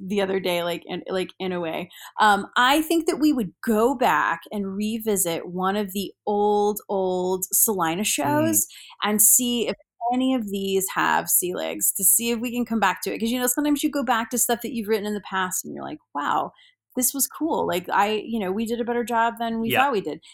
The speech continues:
Speaker 1: And sometimes you go back and you're like, "You know what? This is a beautiful memory that will
Speaker 2: <laughs>
Speaker 1: live with all of us forever, and that's okay." Uh, so maybe go back and take one of the, one of the Salina shows. You know, the first one I ever did was called State of the
Speaker 2: Mm-hmm.
Speaker 1: Art,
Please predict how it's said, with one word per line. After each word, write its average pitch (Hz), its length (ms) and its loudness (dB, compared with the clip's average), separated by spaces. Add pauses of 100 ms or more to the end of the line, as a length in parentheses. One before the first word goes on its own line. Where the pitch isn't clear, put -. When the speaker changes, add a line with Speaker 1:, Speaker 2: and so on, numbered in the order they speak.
Speaker 1:
And 190 80 -8
sometimes 269 260 2
you 262 60 0
go 247 80 0
back 247 140 4 (120)
and 226 100 0
you're 202 80 2
like, 196 200 -2
"You 294 60 0
know 302 100 4
what? 262 380 4
This 233 160 -2
is 214 80 -6
a 180 80 -2
beautiful 240 440 -2
memory 247 440 4
that 180 220 2
will 180 180 0
Speaker 2:
<laughs> - 20 -10
Speaker 1:
live 233 380 2 (140)
with 370 100 -10 (360)
all 208 180 4
of 240 100 -4
us 247 60 -4 (160)
forever, 226 540 0
and 185 300 0
that's 180 240 0
okay." - 340 -4 (340)
Uh, 220 200 8
so 311 160 4
maybe 302 300 4
go 392 160 4
back 381 260 2
and 381 160 4
take 294 320 0
one 294 180 4
of 262 180 2
the, 269 320 2 (340)
one 262 120 4
of 285 80 4
the 302 80 4
Salina 254 380 4
shows. 302 300 2
You 285 80 2
know, 262 60 2
the 240 100 -2
first - 240 -2
one 320 100 6
I 285 80 4
ever 247 140 0
did 214 220 -2
was 226 140 -2
called 202 320 2
State 196 400 2
of 208 120 -2
the 214 140 -2
Speaker 2:
Mm-hmm. - 60 -2
Speaker 1:
Art, 165 320 0